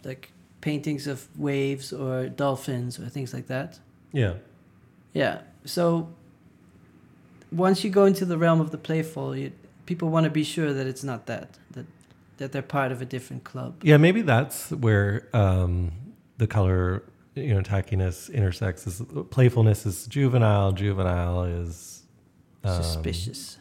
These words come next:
Speaker 2: su-, suspicious. It's
Speaker 1: For the
Speaker 2: not,
Speaker 1: Calvinist, his, his work is
Speaker 2: it's not a
Speaker 1: everything.
Speaker 2: value. Yeah, my,
Speaker 1: Yeah,
Speaker 2: you
Speaker 1: yeah.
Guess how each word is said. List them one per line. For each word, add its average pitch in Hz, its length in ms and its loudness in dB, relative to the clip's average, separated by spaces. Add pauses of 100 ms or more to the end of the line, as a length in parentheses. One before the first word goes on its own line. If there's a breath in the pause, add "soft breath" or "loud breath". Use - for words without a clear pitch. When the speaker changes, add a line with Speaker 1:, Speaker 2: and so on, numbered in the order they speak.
(140)
Speaker 2:
su-, - 280 -16
suspicious. 98 1000 0
It's - 220 -8 (100)
Speaker 1:
For - 120 -2
the 98 100 2
Speaker 2:
not, 92 100 0
Speaker 1:
Calvinist, 139 600 -2
his, 139 220 -12
his - 340 -14
work 139 280 -6
is 127 60 -10
Speaker 2:
it's 127 40 0
not 117 160 8
a 101 40 6
Speaker 1:
everything. 95 80 2
Speaker 2:
value. 98 800 2
Yeah, 95 220 -2
my, 90 100 0
Speaker 1:
Yeah, 123 140 -4
Speaker 2:
you - 140 -4
Speaker 1:
yeah. 95 120 0